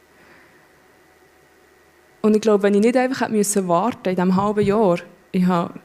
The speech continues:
mo, ich hätte schon können sagen, du, Adi, zusammen, ich bin jetzt nicht mehr da, ich gehe jetzt. Es war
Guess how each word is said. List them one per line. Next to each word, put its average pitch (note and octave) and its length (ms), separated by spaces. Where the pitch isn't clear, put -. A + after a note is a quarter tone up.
mo, F3 140
ich F3+ 80
hätte F3 160
schon G#3+ 100
können A3+ 200
sagen, A3+ 300
du, G#3 160
Adi, G3+ 260
zusammen, E3 380
ich F#3+ 140
bin F3+ 120
jetzt F3+ 140
nicht F#3 80
mehr F#3 100
da, E3 140
ich D#3+ 100
gehe F3 200
jetzt. E3 260
Es E3 60
war D#3+ 60